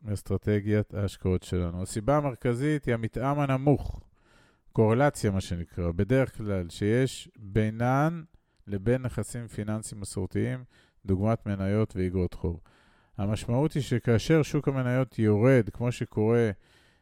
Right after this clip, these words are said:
ממש עכשיו בשוק הישראלי, בעקבות ה-, המלחמה הנוכחית, ומה שהיא מביאה איתה, אז השקעות אלטרנטיביות עשויות ואמורות לשמר איזושהי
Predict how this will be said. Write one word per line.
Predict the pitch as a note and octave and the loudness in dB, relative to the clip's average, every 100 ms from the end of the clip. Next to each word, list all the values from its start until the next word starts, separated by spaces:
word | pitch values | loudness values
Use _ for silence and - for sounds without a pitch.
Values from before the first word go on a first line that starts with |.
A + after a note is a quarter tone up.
| _ | _
ממש | G#2 G2+ A2+ C3 A#2 | -4 -2 0 0 -2
עכשיו | - - B2 G#2+ | -2 4 6 6
בשוק | G2+ - A#2 | 4 2 0
הישראלי, | A#2 G2+ - G2+ G2 G2 A#2+ G#2 - _ _ _ _ _ _ | 0 0 -2 0 2 2 0 0 -6 _ _ _ _ _ _
בעקבות | G2+ G2 G#2+ A2 A#2 - | -4 -4 -2 0 2 2
ה-, | G#2+ F#2+ | 2 2
המלחמה | - G2 G#2 F2+ G#2+ F#2+ G#2+ G#2+ | -2 -4 -2 -2 -2 0 2 2
הנוכחית, | G2+ - F#2 - F#2 A2+ D#3 - - _ _ | 0 -4 -8 -2 0 0 -2 -6 -20 _ _
ומה | G2+ G2 G2+ | -6 -2 0
שהיא | - A2 | 0 0
מביאה | G2+ F2+ F#2+ | 0 2 2
איתה, | G2+ C#3+ | 0 2
אז | A#2+ G2+ | 2 2
השקעות | G2 - G#2 B2 | -2 2 2 4
אלטרנטיביות | C3 - A2 G2+ - E3 F#3+ D#3+ A#2+ A#2+ - - _ _ _ _ _ - | 0 -2 -4 -4 -4 0 4 6 6 4 -4 -20 _ _ _ _ _ -4
עשויות | F#2 - G#2 D3 E3 - - G3+ | -2 2 8 8 8 4 -10 -10
ואמורות | A2 G#2 G#2 G#2+ C3 D3 | 0 2 4 6 6 4
לשמר | A2+ - A2 B2+ A#2+ - | 0 -2 0 0 -2 -2
איזושהי | C#3+ D3 D3 - A#2 A2 | 2 2 2 2 2 0